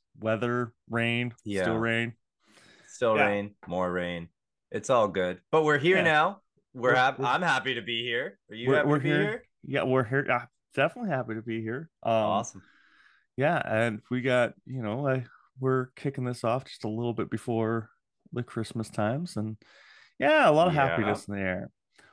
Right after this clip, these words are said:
Speaker 1: Which, which brings
Speaker 2: Definitely.
Speaker 1: us to, to B Z H. I feel like I'm stealing a three-letter acronym from you.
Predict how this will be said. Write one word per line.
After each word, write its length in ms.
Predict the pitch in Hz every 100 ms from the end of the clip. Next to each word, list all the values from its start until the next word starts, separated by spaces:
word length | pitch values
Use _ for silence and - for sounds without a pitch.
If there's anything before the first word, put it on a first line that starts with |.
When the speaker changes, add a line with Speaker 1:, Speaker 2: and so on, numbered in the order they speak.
| -
Speaker 1:
Which, 300 | 127 143 139
which 260 | 139 139 -
brings 320 | 131 139 127
Speaker 2:
Definitely. 480 | 135 131 - 92 80
Speaker 1:
us 60 | 73
to, 480 | 131 123 123 131 _ _
to 380 | - 127 113 98 - _ -
B 160 | 117 107
Z 220 | 113 110
H. 400 | 123 143 - -
I 320 | 110 107 107 113 -
feel 100 | 107
like 140 | 104
I'm 100 | 107 101
stealing 560 | - - 107 110 107
a 340 | 104 101 101 104 _
three-letter 360 | 117 110 101 101
acronym 460 | 107 - 117 120
from 300 | 127 123 117
you. 260 | 123 139